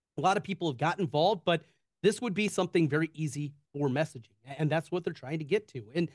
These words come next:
you know, there's so many people, eh, people that don't understand this changing environment. You write your check. We have the I Club, and it's been, been around for decades here at the University of Iowa. The I Club is something where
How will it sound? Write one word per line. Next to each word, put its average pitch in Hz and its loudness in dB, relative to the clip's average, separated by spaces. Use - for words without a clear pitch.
you 233 2
know, 254 6
there's 233 2
so 277 2
many 247 0
people, 120 -6
eh, 160 -4
people 208 2
that 170 4
don't 196 4
understand 170 0
this 117 -12
changing 147 -2
environment. 131 0
You 180 6
write 214 4
your 185 -4
check. 156 -2
We 202 6
have 220 4
the 175 2
I 151 0
Club, - -20
and 131 -8
it's 143 -2
been, 160 0
been 165 4
around 147 2
for 147 -4
decades 135 -2
here 131 -2
at 151 0
the 151 -2
University 135 0
of 117 -2
Iowa. 107 -14
The 127 -2
I 143 2
Club 139 -2
is 139 2
something 135 -2
where 131 0